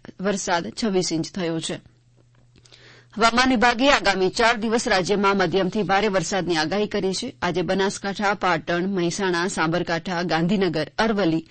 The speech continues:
અમદાવાદ, ખેડા, આણંદ, પંચમહાલ, મહીસાગર, દાહોદ અને વડોદરામાં વરસાદ પડવાની સંભાવના છે. એક અગત્યની જાહેરાત.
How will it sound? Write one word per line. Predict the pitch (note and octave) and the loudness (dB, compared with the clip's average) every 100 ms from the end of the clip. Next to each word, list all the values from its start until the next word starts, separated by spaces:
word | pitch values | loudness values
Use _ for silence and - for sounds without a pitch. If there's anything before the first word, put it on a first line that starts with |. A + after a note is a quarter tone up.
| - - - | -16 -6 0
અમદાવાદ, | A#3+ A#3 G3 E3+ E3+ C4 | 4 4 4 2 0 -6
ખેડા, | - A3+ F#3 F#3 F3+ - | -4 0 2 2 0 -2
આણંદ, | F#3+ E3 F3+ F#3+ | 0 2 0 -4
પંચમહાલ, | - G3 G3+ G#3+ G3+ G3 F#3+ A#3 | -2 0 0 -2 0 0 -2 -2
મહીસાગર, | G3+ A#3 A3 G3 E3+ F3 - - - | 2 2 2 0 0 -2 -6 -16 -10
દાહોદ | F#3+ G#3+ G#3+ G3 F#3+ | 0 0 2 -2 -2
અને | G#3 G#3+ | -2 0
વડોદરામાં | G3+ A#3+ G#3+ G#3 F#3 G#3 | 2 2 2 2 2 0
વરસાદ | F3+ E3+ G#3 G#3 | 0 -2 -2 -2
પડવાની | - D#3+ D#3 F#3+ | -2 -2 -2 -2
સંભાવના | G3 A#3 F#3+ C#3+ C3+ | -2 -2 -2 -4 -6
છે. | D3+ C#3+ - _ _ _ _ _ _ _ _ _ _ _ _ _ _ _ _ _ _ _ _ _ _ - | -6 -8 -12 _ _ _ _ _ _ _ _ _ _ _ _ _ _ _ _ _ _ _ _ _ _ -2
એક | B3+ | 2
અગત્યની | C#4 D4+ B3+ F3+ E3+ | 2 2 2 0 0
જાહેરાત. | D#3+ F#3+ E3+ C#3+ | 0 -4 -6 -8